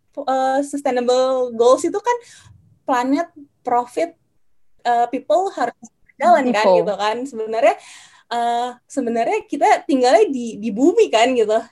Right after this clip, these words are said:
Speaker 1: Yang kalau misalnya, eh, buminya rusak ya nggak akan ada profit dan nggak ada people,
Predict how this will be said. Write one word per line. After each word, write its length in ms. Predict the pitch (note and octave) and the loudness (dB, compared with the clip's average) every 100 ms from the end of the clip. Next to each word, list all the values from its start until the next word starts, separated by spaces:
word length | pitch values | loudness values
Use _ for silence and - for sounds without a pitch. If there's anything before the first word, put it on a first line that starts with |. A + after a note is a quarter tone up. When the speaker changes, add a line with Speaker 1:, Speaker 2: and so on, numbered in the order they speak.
| - | -6
Speaker 1:
Yang 140 | A#3+ A3+ A#3 C4+ | -4 -4 -12 -10
kalau 220 | C4 A#3+ A#3+ | -4 -4 -4
misalnya, 400 | C#4 C#4 A#3+ A#3 B3 - - - _ _ | -6 -4 -2 -2 -6 -10 -20 -20 _ _
eh, 80 | G#3+ A3 | -10 -8
buminya 400 | A#3 B3 A#3+ A#3 A#3 A3+ | -8 -4 -4 -4 -4 -4
rusak 340 | A3+ - G4+ - | -6 -6 -6 -4
ya 320 | C4+ G3+ F#3+ - _ | -6 -6 -8 -14 _
nggak 160 | G3+ G3+ | -14 -14
akan 140 | G#3 G3+ F#3+ | -14 -12 -10
ada 100 | F#3+ F#3+ - - _ _ _ _ _ _ _ | -8 -8 -10 -12 _ _ _ _ _ _ _
profit 340 | G#3+ G#3 A3 - _ _ _ A#3 | -8 -4 -6 -6 _ _ _ -2
dan 140 | B3+ | 2
nggak 140 | C#4 A#3+ | 4 4
ada 60 | A#3 | 6
people, 320 | G#4 F4+ | 6 6